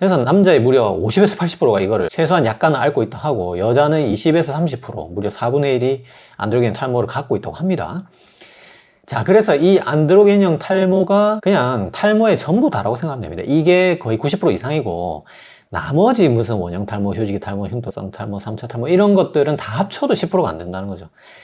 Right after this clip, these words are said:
그래서 뭐 우리 인류의 뭐 일 프로, 이 프로 가지고 있고, 사실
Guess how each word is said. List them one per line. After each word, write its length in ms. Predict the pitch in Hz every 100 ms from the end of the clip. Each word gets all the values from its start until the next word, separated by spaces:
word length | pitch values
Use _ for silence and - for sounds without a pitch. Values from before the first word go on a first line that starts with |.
| - _
그래서 160 | -
뭐 280 | 110 98 92
우리 180 | - 120
인류의 400 | 139 127 135 151
뭐 120 | 113
일 140 | 107 143
프로, 160 | -
이 100 | 104
프로 200 | 98 143
가지고 280 | 123 120 123
있고, 160 | 107 120
사실 500 | - 123 143 147